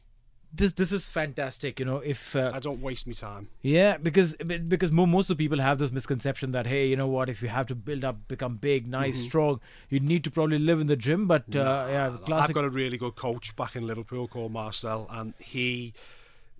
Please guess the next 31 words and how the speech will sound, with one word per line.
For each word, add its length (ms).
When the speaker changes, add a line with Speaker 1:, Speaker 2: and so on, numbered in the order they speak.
Speaker 2:
he's 160
transformed 600
my 120
life 680
with 220
training 680
and 220
Speaker 1:
Mm-hmm. 140
Speaker 2:
eating 580
everything. 500
Like, 200
I 80
have 100
a 60
good 220
relationship 520
with 120
food 420
now 200
because 320
of 100
him. 200
So, 120
yeah, 180
four 260
days 240
a 40
week, 380
um, 580
one 220
hour 300